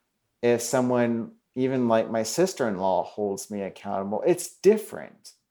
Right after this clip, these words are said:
She can step back and look at stuff more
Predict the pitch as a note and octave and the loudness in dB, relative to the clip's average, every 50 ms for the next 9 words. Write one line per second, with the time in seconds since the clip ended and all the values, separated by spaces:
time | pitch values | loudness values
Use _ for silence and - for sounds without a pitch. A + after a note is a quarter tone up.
0 | _ _ _ _ _ _ - - - F3 F3 E3+ F3 D#3+ - - - D3+ - - | _ _ _ _ _ _ -8 -4 -2 -2 0 0 -2 -2 -2 2 2 2 2 6
1 | - C3+ C3+ C3 C3 - A#2+ A#2+ B2 B2+ B2+ C3 A2+ - - - B2+ A#2 A2+ - | 4 4 4 4 2 -4 -6 -4 -4 -4 -4 -4 -8 -10 -4 -2 -2 -2 -2 -4
2 | B2+ B2 A#2+ A2+ A2 G#2 - - | -4 0 2 2 2 0 -2 -10